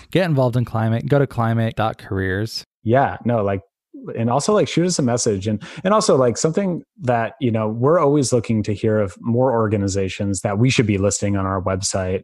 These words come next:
Speaker 1: And also, if, if you're an organization, you know, you're listening to this and you work at a climate-focused company or nonprofit, you know, reach out to us. Um, we wanna help you. Um, at the end of the day, like, we'll never let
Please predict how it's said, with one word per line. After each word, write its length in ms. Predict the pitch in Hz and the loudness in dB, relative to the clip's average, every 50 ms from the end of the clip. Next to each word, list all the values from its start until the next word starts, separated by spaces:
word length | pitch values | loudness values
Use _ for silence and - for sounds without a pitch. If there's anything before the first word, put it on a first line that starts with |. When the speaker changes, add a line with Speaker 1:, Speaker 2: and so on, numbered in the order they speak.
| _ - | _ -4
Speaker 1:
And 180 | 113 117 135 135 | 0 0 0 2
also, 360 | - 135 139 - - 180 151 | 0 0 0 2 2 2 2
if, 100 | 117 - | 2 0
if 200 | 175 151 - - | -4 -6 -2 0
you're 140 | 135 139 156 | 0 2 2
an 100 | 160 160 | 2 2
organization, 880 | 156 151 147 151 160 151 143 123 135 135 127 - - 147 143 143 143 139 | 0 2 2 2 2 0 0 2 0 0 0 0 -2 0 0 0 0 -2
you 160 | 131 117 110 | -2 -2 -2
know, 160 | 104 107 107 | -2 0 0
you're 240 | 107 107 110 110 113 | 0 0 0 2 0
listening 300 | 113 110 - - 120 113 | 0 -2 0 -2 -2 0
to 100 | - 117 | 0 0
this 260 | 110 113 113 - - | 0 0 -2 -2 -4
and 280 | 107 104 101 98 92 _ _ | -4 -4 -4 -4 -6 _ _
you 100 | 110 101 | -6 -4
work 240 | 107 107 107 - 113 | -4 -4 -4 -4 -4
at 220 | 107 104 107 - _ _ _ _ _ _ _ _ | -2 -2 -4 -4 _ _ _ _ _ _ _ _
a 60 | - 113 | -12 -10
climate-focused 1160 | - - 120 110 110 110 110 110 - _ _ _ - 117 107 104 - - 104 - - - - - _ | -4 -2 0 0 2 0 0 -2 -4 _ _ _ -2 0 0 2 0 -2 -2 -2 -6 -10 -14 -16 _
company 400 | - - 117 - 113 110 110 110 | -4 -4 -2 0 0 0 0 0
or 100 | 104 98 | 0 0
nonprofit, 640 | 101 101 107 101 - - 107 104 98 - 110 110 110 _ _ _ _ _ _ _ _ _ _ _ _ _ _ | -2 -2 -2 -2 -2 -2 -2 -2 0 0 -2 -2 -2 _ _ _ _ _ _ _ _ _ _ _ _ _ _
you 80 | 117 | -2
know, 220 | 120 123 127 107 - _ | 0 0 -2 -4 -10 _
reach 300 | - 110 127 160 151 - | 0 0 0 2 2 2
out 120 | 143 151 151 | 2 2 2
to 100 | - 107 | 0 0
us. 260 | 95 92 - - - | 0 0 -2 -6 -6
Um, 300 | - - 104 101 98 101 | -6 -4 -4 -2 -2 0
we 100 | 101 117 | 0 0
wanna 220 | 120 135 139 127 107 | 2 2 0 2 2
help 200 | 120 117 110 - | 0 0 0 0
you. 400 | 120 117 113 113 113 113 113 117 - | 0 2 2 2 2 0 -2 -4 -4
Um, 220 | 110 104 101 104 | -4 -4 -2 -2
at 100 | 110 110 | -4 -2
the 100 | 107 120 | 0 0
end 100 | 117 117 | 2 2
of 60 | 120 | 0
the 60 | 107 104 | 0 0
day, 300 | 92 104 98 104 110 110 | 0 0 0 2 0 0
like, 320 | 104 98 95 90 - - _ _ - _ _ _ | 0 -2 -4 -6 -10 -16 _ _ -20 _ _ _
we'll 120 | 113 110 | -2 0
never 300 | 107 107 107 104 110 110 | 2 2 2 2 2 2
let 160 | 104 104 104 | 2 0 -2